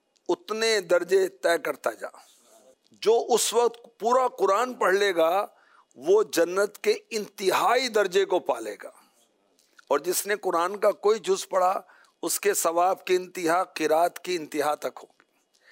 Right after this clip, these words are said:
عبد المصطفیٰ اعظمی رحمۃ اللہ تعالی علیہ اس حدیث کے تحت لکھتے ہیں، قرآن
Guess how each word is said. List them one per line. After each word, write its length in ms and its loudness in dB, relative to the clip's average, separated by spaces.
عبد 180 -2
المصطفیٰ 440 0
اعظمی 440 0
رحمۃ 300 -6
اللہ 140 0
تعالی 340 0
علیہ 180 -2
اس 200 -4
حدیث 340 -4
کے 100 -4
تحت 360 -2
لکھتے 320 -4
ہیں، 200 -8
قرآن 340 2